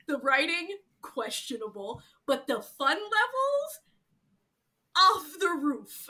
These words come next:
And it's just like, I don't know what it is, what about this show really hit right for me at the time, but I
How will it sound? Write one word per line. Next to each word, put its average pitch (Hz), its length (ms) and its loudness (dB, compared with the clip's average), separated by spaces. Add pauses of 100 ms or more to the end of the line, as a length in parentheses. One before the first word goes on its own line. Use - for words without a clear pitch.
(140)
And 320 100 2
it's 392 160 -2
just 427 200 -2
like, 330 340 0 (640)
I 330 60 4
don't 539 320 4
know 311 60 -4
what 320 140 4
it 330 100 0
is, 302 340 -2 (320)
what 330 240 -4
about 339 260 -4
this 294 160 -8
show 185 640 -12 (480)
really 311 320 0
hit 254 420 -2
right 247 340 -4 (140)
for 254 160 -8
me 247 420 -8
at 247 200 0
the 240 100 -6
time, 226 720 -4 (560)
but 294 240 4 (540)
I 415 320 2